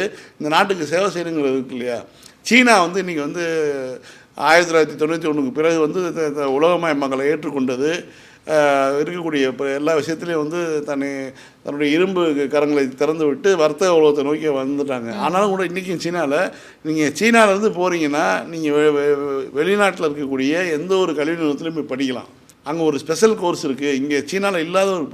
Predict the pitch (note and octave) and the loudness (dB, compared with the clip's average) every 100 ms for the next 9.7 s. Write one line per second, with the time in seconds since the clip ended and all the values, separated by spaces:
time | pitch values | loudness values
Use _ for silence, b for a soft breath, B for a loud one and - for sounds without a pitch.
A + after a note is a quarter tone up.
0 | B2+ C#3 D3+ E3 C#3 C3+ C3+ B2+ G#2+ G2+ | -6 -4 -2 -2 -4 -4 -4 -4 -4 -4
1 | B B B - A3 G3 E3 G3 G#3+ D#3+ | B B B -4 2 4 4 2 -2 0
2 | E3 E3+ F3+ E3 D#3+ C#3+ B2+ A2 - B | -2 0 -2 -4 -2 -2 -2 -6 -12 B
3 | B B2+ F3+ F#3+ F3 G3 F3 F3+ F#3 D3 | B -6 -4 -2 -2 -2 -4 -4 -2 -2
4 | B2+ A2+ - b b _ E3+ E3 G3+ A3+ | -4 -10 -14 b b _ -4 0 0 0
5 | B3 G#3+ F3+ G3 F3 E3+ F3 D3+ D3+ E3 | 0 0 0 -2 -4 -2 -2 0 -2 0
6 | C3 C3 A2+ A2 A3+ G#3 G3 F3+ F3+ - | 0 -2 -6 -10 -8 -10 -10 -14 -18 -20
7 | _ _ - D#3+ F3 G#3+ A#3 F#3 F#3+ G3+ | _ _ -4 -2 2 4 6 4 2 2
8 | F3 D3 C#3 C3 D3+ D#3+ D#3 E3+ F#3+ E3 | 4 2 0 -2 -4 0 0 0 -4 -6
9 | D#3+ C#3+ D3 C#3+ B2 A2+ | -6 -4 -2 -2 -4 -8